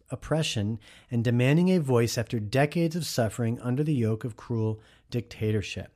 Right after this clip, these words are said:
This is DeSantis's letter, uh, to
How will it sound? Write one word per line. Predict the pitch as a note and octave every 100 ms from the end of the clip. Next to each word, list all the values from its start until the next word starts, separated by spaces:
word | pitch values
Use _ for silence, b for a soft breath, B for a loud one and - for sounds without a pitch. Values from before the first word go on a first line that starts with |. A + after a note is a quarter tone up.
| G#2+
This | - A#2
is | F#2+
DeSantis's | - G#2 A2 G2+ G#2 G2 G2+ G#2
letter, | G#2 G2+ G2 - b b b b
uh, | - G#2 G2 -
to | - G#2+ G2+ G2